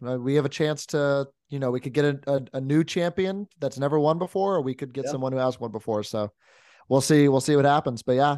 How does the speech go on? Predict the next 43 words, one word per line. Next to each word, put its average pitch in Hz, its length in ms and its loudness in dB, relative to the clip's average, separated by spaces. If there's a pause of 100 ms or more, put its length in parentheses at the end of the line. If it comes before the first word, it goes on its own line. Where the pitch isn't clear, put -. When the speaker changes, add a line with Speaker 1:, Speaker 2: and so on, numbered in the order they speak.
Speaker 1:
it's - 100 -20
been 156 120 0
a - 20 0
blast, 160 460 2
and 147 60 -10
I'm 135 60 -8
excited 151 380 -4
to 147 260 -2 (360)
be 151 100 -2
back 165 280 2
with 175 140 -8
you 175 80 -4
to 151 80 -10
talk 160 300 -4
about 160 360 -4 (340)
a 143 60 -10
champion 180 560 -4
in 113 100 -8
a 117 40 -12
couple 113 280 -8
weeks. 104 380 -12
Should - 220 -6
be 120 80 -4
Speaker 2:
Heck - 80 -2
yeah. 156 100 4
Speaker 1:
fun. 247 120 -2 (600)
Speaker 2:
We 139 120 -6
will 131 80 -8
definitely 160 520 0
be 147 60 -8
back 147 420 -2 (460)
discussing, 135 840 -4
um, 120 440 -8
you 135 100 -8
know, 131 100 0
the 123 120 -2
results 135 600 -2
of, 113 340 -6
of 123 140 -8
this 113 140 -10
insanity 147 720 -2
of 135 100 -2
a, 135 60 -10